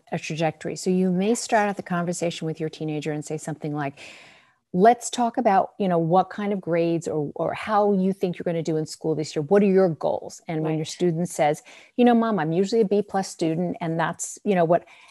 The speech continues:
Speaker 1: and you say, "That's great." So one of the scenarios could be, "We're gonna start the year and I'm gonna check your grades once a week to make sure, as you say, that the work is completed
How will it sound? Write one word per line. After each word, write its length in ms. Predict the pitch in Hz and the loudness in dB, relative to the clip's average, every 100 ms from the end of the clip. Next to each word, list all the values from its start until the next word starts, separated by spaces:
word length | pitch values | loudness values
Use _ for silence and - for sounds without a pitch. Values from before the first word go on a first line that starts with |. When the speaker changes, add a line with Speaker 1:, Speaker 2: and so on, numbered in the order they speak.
| _ - | _ -2
Speaker 1:
and 240 | 185 175 | 0 0
you 120 | 180 | 0
say, 160 | 170 165 | -2 -2
"That's 340 | 160 170 165 | 2 2 2
great." 240 | - - - _ _ _ - | -2 -6 -6 _ _ _ -6
So 400 | - 196 185 - - | 4 4 4 0 -2
one 220 | 190 240 | 2 6
of 80 | 240 | 4
the 60 | |
scenarios 420 | - 185 165 165 | 2 -2 -2 -4
could 160 | - 156 | -6 -4
be, 220 | 156 147 - - - _ _ _ _ _ | -2 -2 -6 -20 -20 _ _ _ _ _
"We're 200 | 185 226 | 2 4
gonna 140 | 285 302 | 4 4
start 300 | - 214 214 | 4 2 4
the 60 | |
year 280 | 202 160 151 | 2 4 2
and 180 | - 160 | 0 -2
I'm 160 | 156 170 | -2 0
gonna 160 | 185 | -2
check 320 | 180 - 170 - | -4 -6 -8 -6
your 100 | 156 | -6
grades 400 | 160 156 147 - _ | -4 -2 -4 -8 _
once 440 | 170 165 185 196 - | -8 0 2 2 -2
a 40 | |
week 240 | 156 - - - | -4 -6 -10 -10
to 80 | 151 | -2
make 180 | 175 180 | -2 0
sure, 240 | - 180 | 2 2
as 220 | 160 175 | 4 2
you 60 | 180 | -2
say, 200 | - 170 | 0 -2
that 160 | 180 190 | 0 -2
the 60 | |
work 260 | 165 170 170 | 0 -2 -2
is 100 | 202 | -4
completed 580 | 214 190 170 165 165 | -4 -4 -4 -2 -2